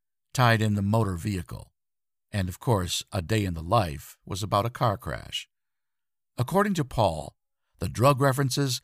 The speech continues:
were just a smokescreen to deflect attention away from the car crash. You know, "He blew his mind out in a car"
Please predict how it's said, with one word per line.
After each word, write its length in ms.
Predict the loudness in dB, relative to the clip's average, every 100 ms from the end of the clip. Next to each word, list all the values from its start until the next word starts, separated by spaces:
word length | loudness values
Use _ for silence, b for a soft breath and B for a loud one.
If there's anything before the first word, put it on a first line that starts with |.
| _ _ _
were 140 | -4 -2
just 280 | -2 -2
a 40 | 0
smokescreen 840 | 2 4 4 2 -4 -4 -4 -6
to 120 | -8 -8
deflect 460 | -8 -2 -2 0
attention 500 | -6 -2 -2 -2 -4
away 240 | -4 -4 -6
from 180 | -6
the 60 | -8
car 260 | 0 0 0
crash. 520 | -4 -6 -6 -6 -8 _ _ _ _ _ 0
You 100 | 6
know, 280 | 6 6 0 _ _ _ _ _ _ _
"He 140 | 0
blew 240 | 4 6 6
his 140 | 6
mind 460 | 6 8 6 4 2
out 240 | -2 -4
in 160 | -4 -4
a 60 | -4
car" 580 | -2 2 2 -2 -10